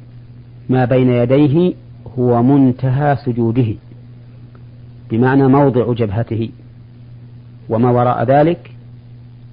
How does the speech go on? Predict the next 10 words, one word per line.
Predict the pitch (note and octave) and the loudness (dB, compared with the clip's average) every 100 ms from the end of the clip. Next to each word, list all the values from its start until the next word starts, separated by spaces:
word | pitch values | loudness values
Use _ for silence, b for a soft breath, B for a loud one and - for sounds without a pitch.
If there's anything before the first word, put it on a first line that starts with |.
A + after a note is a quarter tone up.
| - | -18
فإنه | - C3 A#2+ A2+ A#2+ | -10 -4 -4 -2 -2
لا | B2 | -4
حق | - - - A2+ | -6 -16 -10 -6
له | A#2 A2 G2+ | -6 -6 -6
فيه، | B2+ A2 - - - - - - - - - - - - - - - - - A2+ | -6 -8 -12 -20 -20 -20 -20 -20 -20 -20 -20 -20 -20 -20 -20 -20 -20 -20 -18 -10
لأن | A2+ C3+ B2+ | -4 0 0
الإنسان | B2 A#2 C3 C3 B2 B2 - - - - - - - - | 0 -4 -2 -2 -2 -4 -8 -20 -20 -20 -20 -20 -18 -8
يستحق | A#2+ - - - C#3 - A#2+ | -8 -8 -14 -6 -8 -6 -4
من | A#2 A#2 | -2 -2
الأرض | A2+ - C3 B2+ A#2+ E3 | -4 -4 -4 -2 -2 -4